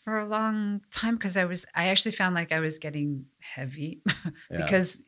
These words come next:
Speaker 1: you
Speaker 2: You're
Speaker 1: just
Speaker 2: not gonna
Speaker 1: keep
Speaker 2: work out the same
Speaker 1: Yeah,
Speaker 2: way, but
Speaker 1: your,
Speaker 2: you're still used to kinda
Speaker 1: your
Speaker 2: eating.
Speaker 1: stomach is used to eating that
Speaker 2: Yeah.
Speaker 1: much. So,
Speaker 2: Yeah.
Speaker 1: yeah, it took a while to, like,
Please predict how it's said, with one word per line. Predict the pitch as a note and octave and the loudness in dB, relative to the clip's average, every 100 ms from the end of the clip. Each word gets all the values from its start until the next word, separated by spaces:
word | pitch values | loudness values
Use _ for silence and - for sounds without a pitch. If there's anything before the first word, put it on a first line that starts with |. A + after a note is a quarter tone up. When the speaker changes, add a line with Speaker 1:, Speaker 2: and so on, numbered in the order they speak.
| - | -14
Speaker 1:
you | E3+ | -10
Speaker 2:
You're | E3+ | -2
Speaker 1:
just | A#2+ | 6
Speaker 2:
not | D3 F3 | 6 8
gonna | D3+ | 8
Speaker 1:
keep | |
Speaker 2:
work | G#2+ G#2 | 10 10
out | G#2 A2+ | 8 8
the | B2 | 4
same | - F2 | 4 8
Speaker 1:
Yeah, | A3+ G#3+ G3 | 10 12 10
Speaker 2:
way, | F3+ | 8
but | - | 6
Speaker 1:
your, | F#3 | 6
Speaker 2:
you're | C3+ A2 | 6 6
still | - - A#2 | 6 8 8
used | G#2 G#2 | 8 2
to | G2 | -2
kinda | - G#2 | 2 4
Speaker 1:
your | - | 6
Speaker 2:
eating. | G3 | 6
Speaker 1:
stomach | G3+ A3 G#3+ G3+ | 6 6 6 4
is | G3 F3 | 0 -2
used | F3+ F#3 | -2 -4
to | - | -4
eating | E3 F3 G#3 | -6 -2 4
that | A3 G#3 | 6 6
Speaker 2:
Yeah. | |
Speaker 1:
much. | A3 C4 | 4 6
So, | - - F3+ E3+ D#3 | 6 6 4 4 0
Speaker 2:
Yeah. | - | -6
Speaker 1:
yeah, | - F3+ E3+ D3 - | -2 4 6 6 4
it | - D#3 | -4 -4
took | A3 A3 | -4 -2
a | |
while | F3+ D3+ D3 D#3+ E3 | -4 0 2 2 0
to, | E3+ E3 | -4 -6
like, | D3+ C#3+ | -4 -4